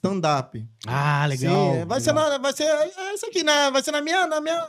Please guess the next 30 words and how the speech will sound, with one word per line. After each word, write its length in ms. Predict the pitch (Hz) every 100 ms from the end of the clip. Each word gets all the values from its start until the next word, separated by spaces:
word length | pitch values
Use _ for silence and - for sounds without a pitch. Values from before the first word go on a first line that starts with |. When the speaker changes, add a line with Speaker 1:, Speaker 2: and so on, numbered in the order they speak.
| 262
Speaker 1:
na 240 | 247 247
minha 160 | 285 427
sala. 460 | - 254 196 147 156
A 40 |
minha 220 | 185 269
sala 440 | - 214 226 269 277
tá 160 | 247
virando 680 | 226 240 220 233 247 277 269 _ _ _
o 100 | 190
meu 160 | 196 214
local 360 | 240 240 220 220
de 60 |
stand-up. 760 | - - 247 220 185 160 160 127 123
Speaker 2:
Maneiro. 340 | 123 117 107 -
Speaker 1:
E 380 | 208 233 240 233
uma 180 | 254 262
coisa 280 | 262 262
que 640 | 262 254 254 240 190 151 - _ -
eu, 340 | 208 226 208 -
eu 140 | 185
falei 280 | 196 226 226
pra 160 | 233 220
mim 120 | 262
mesmo, 640 | 208 180 170 139 120 117 - _ _
eu 140 | 143 165
falei 220 | 180 185
isso 120 | 190
pra 180 | 190 196
mim 140 | 180 226
mesmo. 560 | 185 165 147 123 113